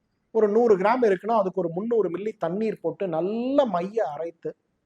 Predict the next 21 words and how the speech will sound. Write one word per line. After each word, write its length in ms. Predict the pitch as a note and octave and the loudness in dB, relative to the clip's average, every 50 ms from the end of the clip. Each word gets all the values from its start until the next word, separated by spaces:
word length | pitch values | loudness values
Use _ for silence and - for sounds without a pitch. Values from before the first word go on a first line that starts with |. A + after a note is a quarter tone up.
| _ _ _ | _ _ _
அதை 240 | E3+ D#3 F3+ F#3+ F3+ | -6 -2 0 0 0
ஒரு 180 | E3 E3 D#3+ | 0 -2 -2
ஸ்மூத்தி 520 | - - - _ G#3 A3 B3+ B3 - B3 A3+ - | -4 -6 -10 _ -4 -2 -2 -2 -4 -6 -8 -6
போல 340 | - D#3 D3 C#3 C#3 D3+ - _ _ _ _ _ _ _ _ _ | -8 -10 -8 -8 -10 -12 -14 _ _ _ _ _ _ _ _ _
காலையில 580 | - - E3+ G3 A3+ B3+ C4+ C#4 C#4 C#4+ D4 | 0 4 6 8 8 10 8 8 6 6 2
எழுந்த 400 | C#4+ A3+ G3 G3 A3+ A#3+ B3 A#3 | 2 2 2 0 -2 -6 -6 -8
உடனே 420 | G3+ F3 E3 E3 E3 D#3+ E3 G3 G#3+ | -8 -8 -10 -14 -10 -8 -8 -8 -8
ஒரு 140 | G3+ F3 D3+ | -8 -10 -12
ஆறு 360 | C#3+ C#3+ E3 G3 G#3+ G#3+ G3 | -8 -4 -2 0 0 -2 -4
மணிக்கு 300 | E3+ E3+ G#3 - - G3 | -6 -8 -8 -6 -6 -6
அதை 120 | D#3+ D#3 - | -6 -6 -10
குடிச்சிட்டு, 440 | - D3 D#3 D#3 - - - D3+ - _ _ _ _ _ _ _ | -8 -10 -10 -10 -12 -16 -16 -18 -18 _ _ _ _ _ _ _
அதுக்கப்புறம் 540 | - D3+ E3 F3 - E3+ F3 A#3 A3+ G3+ F3+ | -4 -2 0 0 0 0 0 0 0 0 0
உங்களோட 280 | E3+ E3+ D#3+ D3+ D3 | 0 0 0 0 -2
எக்ஸர்சைஸ், 600 | C#3+ - - - F#3+ E3+ E3+ F3 E3+ E3+ E3 _ _ D#3+ | -2 -6 -8 -10 -6 -4 -2 -2 -2 -4 -6 _ _ _
யோகா, 580 | D#3 C#3+ D3 D3+ D#3+ E3+ E3 E3 D#3+ D3+ D3 - - C#3+ | -8 -4 -2 -2 -2 -2 -2 -4 -6 -6 -8 -12 -10 -8
மெடிடேஷன் 560 | C#3+ D#3+ F#3 F3+ F#3 E3+ D#3 - - D#3 C#3+ | -6 -6 -6 -6 -6 -8 -8 -8 -12 -14 -12
இதெல்லாம் 240 | C3+ C#3 C#3+ E3+ F3 | -10 -8 -8 -8 -8
நீங்க 180 | E3 C#3+ C#3+ C3 - D3 | -8 -10 -12 -14 -14 -16
செஞ்சு 160 | C#3+ D3 E3 D#3+ | -12 -12 -12 -10
பாருங்க. 400 | - C#3+ C3 C3 B2+ B2+ D#3 | -10 -10 -10 -12 -16 -18 -20